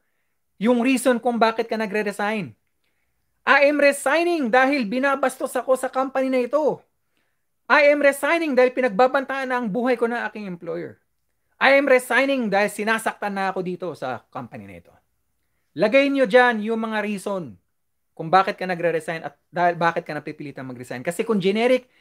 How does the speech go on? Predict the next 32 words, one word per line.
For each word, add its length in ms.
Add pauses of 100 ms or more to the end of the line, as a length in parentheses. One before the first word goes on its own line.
(160)
resignation 640
letter 320
lang 160
gagamitin 480
mo, 320 (560)
mahirap 560
patunayan 480
ang 80
constructive 480
dismissal. 480 (500)
Kailangan 500
sulat 380
kamay 240
mo 320
yung 160
resignation 420
letter 380 (160)
at 240
lalagay 400
mo 160
doon 160
talaga 480 (320)
na 160
ikaw 320
ay 160
pinag-iinitan. 880 (480)
Okay? 400 (320)
Or 160
ikaw 320
ay 160
hinaharas 580
na. 300